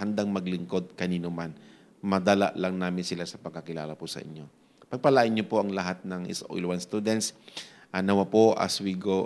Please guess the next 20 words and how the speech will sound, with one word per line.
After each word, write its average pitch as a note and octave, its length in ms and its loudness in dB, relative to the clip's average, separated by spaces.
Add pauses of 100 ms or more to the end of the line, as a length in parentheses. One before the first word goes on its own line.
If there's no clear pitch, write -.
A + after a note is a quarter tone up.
as F#2 160 -6
we F#2+ 560 -4
learn, G#2 560 2
ah, F2+ 160 -8
more G#2+ 400 6
of F#2+ 160 -4
our F#2+ 160 0
lesson, G2+ 480 -2 (560)
kami G2 400 -2
po'y G2+ 160 0
patuloy F#2+ 320 0
na F2+ 160 0
babaguhin G#2 720 2
at F#2 240 -8
lalong F#2 320 0
mag-alab F#2 640 -2
yung E2 160 -6
aming F2 240 -6
pong, F2 360 -8
ah, E2+ 200 -12